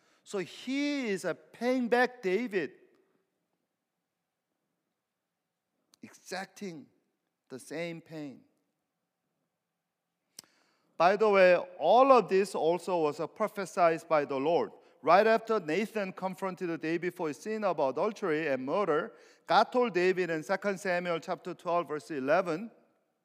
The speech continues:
"This is what the Lord said, 'Out of your own household, I'm going to bring a calamity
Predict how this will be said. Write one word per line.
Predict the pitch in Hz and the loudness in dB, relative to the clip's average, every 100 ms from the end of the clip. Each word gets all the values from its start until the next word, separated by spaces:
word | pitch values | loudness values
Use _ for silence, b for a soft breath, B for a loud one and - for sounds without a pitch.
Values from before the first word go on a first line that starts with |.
| _ _ B B B B | _ _ B B B B
"This | 214 226 | -6 -4
is | 247 208 | -6 -2
what | 196 170 175 | 2 2 2
the | 165 | 0
Lord | 160 165 | 2 0
said, | 165 151 139 | 0 0 2
'Out | 131 160 | 4 4
of | 185 190 | 4 -2
your | 180 175 170 170 | 0 2 2 2
own | 165 | 0
household, | 147 147 - 143 175 180 | -4 -4 -4 -4 -4 -2
I'm | 120 151 | -2 -2
going | 147 147 147 | -2 -2 -4
to | 151 | -12
bring | 120 143 139 | -8 -6 -4
a | 131 | -6
calamity | 160 147 147 151 143 160 156 | -4 -2 -2 -4 -8 -10 -10